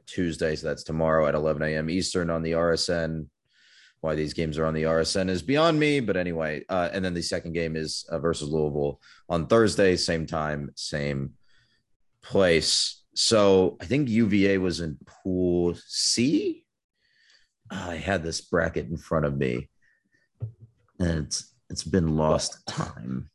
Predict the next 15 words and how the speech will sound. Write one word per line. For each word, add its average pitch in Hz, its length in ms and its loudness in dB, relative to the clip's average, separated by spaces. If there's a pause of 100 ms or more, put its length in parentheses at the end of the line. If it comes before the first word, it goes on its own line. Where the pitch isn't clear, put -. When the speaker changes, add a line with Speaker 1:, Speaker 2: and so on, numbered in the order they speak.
(380)
Speaker 2:
I, 113 200 -4 (340)
I 127 120 4
was 139 120 -6
gonna 92 220 -6
say, 131 240 2
I 101 240 0
just - 360 -8 (200)
am 98 120 -2
excited, 95 600 0 (180)
uh, - 60 -12 (160)
to - 120 -8
see 101 560 -2
us 98 280 0
square 98 400 2
up 98 240 0